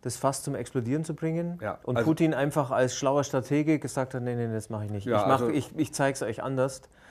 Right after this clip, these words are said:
Speaker 1: Er macht Wirtschaftssanktionen, Türkei wird isoliert vom, äh, Tourismus, Ölstopp oder, oder halt andere Maßnahmen wirtschaftlicher Art, die dann die Leute treffen. Aber er wird nicht so, so blöd sein, sich da auf, ähm,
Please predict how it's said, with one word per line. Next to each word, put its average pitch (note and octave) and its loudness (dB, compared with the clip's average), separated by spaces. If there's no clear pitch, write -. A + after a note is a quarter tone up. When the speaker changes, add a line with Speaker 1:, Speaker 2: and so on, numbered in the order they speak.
Speaker 1:
Er B2 4
macht A#2+ 2
Wirtschaftssanktionen, A#2 -2
Türkei A2+ 2
wird A2+ -2
isoliert B2 0
vom, A#2 -6
äh, G#2+ 2
Tourismus, C3 0
Ölstopp C3 2
oder, A2 4
oder A2 4
halt A2+ 4
andere B2+ 4
Maßnahmen B2 2
wirtschaftlicher B2 -2
Art, A#2 2
die A#2 -6
dann A2 -6
die G#2+ -8
Leute A2 -8
treffen. A2 -10
Aber B2+ 4
er D#3 4
wird F3+ 0
nicht F3 0
so, E3+ -2
so F3 -2
blöd E3+ 0
sein, D#3+ 2
sich D3+ -4
da D3 2
auf, C#3 -2
ähm, C3+ -2